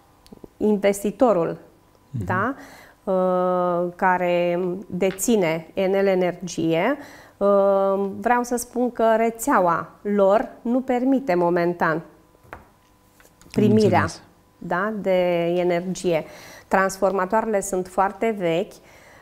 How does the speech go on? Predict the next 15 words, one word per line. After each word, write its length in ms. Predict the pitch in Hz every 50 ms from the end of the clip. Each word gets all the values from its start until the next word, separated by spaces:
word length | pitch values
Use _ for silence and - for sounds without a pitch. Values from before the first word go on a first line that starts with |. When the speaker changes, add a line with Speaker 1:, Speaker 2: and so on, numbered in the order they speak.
| _
Speaker 1:
uh, 240 | - 190 196 190 185 190 196 208
nu 120 | 226 247
au 180 | 240 233 220 208
venit 300 | 196 202 196 208 226 214
să 140 | - 208
facă 320 | 196 - 202 202 202 - 208
investiții 1000 | 196 196 190 180 185 185 180 - - - 240 220 - - - 127 87 69 - - - _ _ _ _ _ _ _ _ _ _ _ _ _ _ _ _ _ _ _ -
în 160 | 196 196 208
infrastructura 920 | 196 190 - 185 180 180 - - - 175 - - 214 214 208 190 180 180 180
societăților 1000 | 180 - 175 170 - 190 175 170 - 175 170 165 - 180 175 185 202 233 294 294 - - - - - _ _ _ _ - - -
și 100 | - 247
de 200 | 262 233 220 233
aceea 380 | 226 220 220 - 254 214 196
spun 340 | 196 - - - 196 208 214
că 300 | 208 208 196 202 196